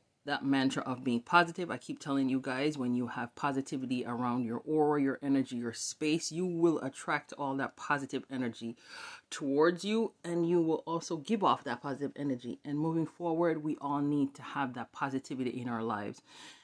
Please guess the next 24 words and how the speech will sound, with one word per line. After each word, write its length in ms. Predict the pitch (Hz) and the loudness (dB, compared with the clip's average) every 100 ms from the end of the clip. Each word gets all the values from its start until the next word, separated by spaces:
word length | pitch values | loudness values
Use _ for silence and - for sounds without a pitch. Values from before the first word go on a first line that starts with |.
| _ - | _ -4
And 280 | 170 156 | 0 4
when 160 | 151 143 | 4 6
you 120 | 147 | 6
manifest 680 | 139 147 160 151 - 190 - | 8 6 4 2 0 -2 0
positivity, 540 | 196 196 196 214 202 208 | 2 2 2 -2 -2 2
you'll 200 | 175 156 | 4 4
see 360 | - 202 185 | 0 -2 -4
how 640 | 156 - - 165 175 170 - | -6 -10 -6 -2 0 0 -4
much 440 | 143 143 127 - - | -2 0 0 -4 -10
exponentially 760 | 151 - 160 147 139 147 135 | -12 -8 -4 0 0 0 -2
your 120 | 123 123 | 0 0
life 300 | 120 113 - | 0 -2 -4
will 120 | 120 | -10
be. 240 | 117 - _ - - _ _ _ _ | -8 -12 _ -20 -20 _ _ _ _
So 320 | - 208 165 _ _ | -6 -2 -2 _ _
moving 260 | 160 160 151 | -4 0 0
forward, 440 | - 196 185 180 - | 2 2 4 2 0
we're 140 | 135 | -2
gonna 260 | 139 123 120 | 0 -2 -2
keep 420 | - - 208 - _ | -6 -2 -2 -4 _
pushing 360 | - 170 175 156 | -10 -6 -2 0
that 200 | 127 - | 0 -2
positive 720 | - 160 151 147 - 151 143 - 131 | -4 -2 0 -2 0 -2 -2 -10 0
note, 440 | 143 180 214 - | 2 4 4 0